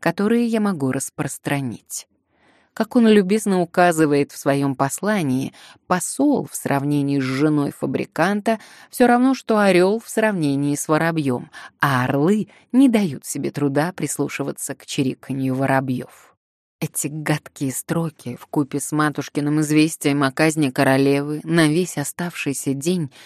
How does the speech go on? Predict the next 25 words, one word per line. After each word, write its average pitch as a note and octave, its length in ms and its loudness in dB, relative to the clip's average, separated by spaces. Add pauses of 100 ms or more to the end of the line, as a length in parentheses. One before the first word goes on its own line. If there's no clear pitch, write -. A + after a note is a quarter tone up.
(180)
выбивают E3 960 0
меня C#3 380 0
из - 120 -6
колеи. B2+ 540 -6 (520)
И F3+ 80 -2
только G#3 340 2
несколько G#3 600 -2
часов G3 420 -8
спустя, - 800 -6
когда C#3 300 2
камеристка D3 680 4
надевает D3 520 2
мне C#3+ 240 2
парик C3+ 400 2
к - 80 -14
ужину, E3+ 460 0 (320)
я F#3+ 200 2
обретаю E3+ 640 0
способность F3 1040 -4
поделиться E3 560 -2
с - 120 -8
ней D3 140 0
некоторыми F3+ 640 -4
подробностями C#3+ 840 -2
письма, C#3+ 520 -2